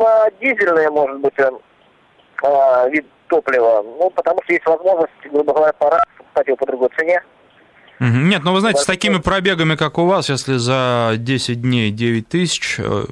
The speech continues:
Speaker 2: я думаю, что как раз для вас дизель оправдан. И плюс ещё большая
Speaker 1: Нет,
Speaker 2: машина.
Speaker 1: э, я объясню, я,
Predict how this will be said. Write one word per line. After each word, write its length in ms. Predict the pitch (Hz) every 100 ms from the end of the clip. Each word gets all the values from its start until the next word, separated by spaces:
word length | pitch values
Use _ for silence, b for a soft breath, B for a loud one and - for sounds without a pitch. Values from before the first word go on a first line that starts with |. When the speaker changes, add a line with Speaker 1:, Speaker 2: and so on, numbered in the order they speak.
| -
Speaker 2:
я 160 | 123
думаю, 240 | 135 139 131
что 160 | -
как 200 | 131 139
раз 180 | 160 147
для 260 | 127 131 147
вас 200 | 185 147
дизель 380 | 117 139 123 110
оправдан. 480 | 110 110 92 90
И 160 | 113 147 B B -
плюс 300 | 139 165 -
ещё 220 | - 117
большая 320 | 120 - 123
Speaker 1:
Нет, 60 | 120
Speaker 2:
машина. 260 | - 101 151
Speaker 1:
э, 80 | 147
я 160 | 359 214
объясню, 520 | - - - 220 185
я, 640 | 170 180 170 170 165 165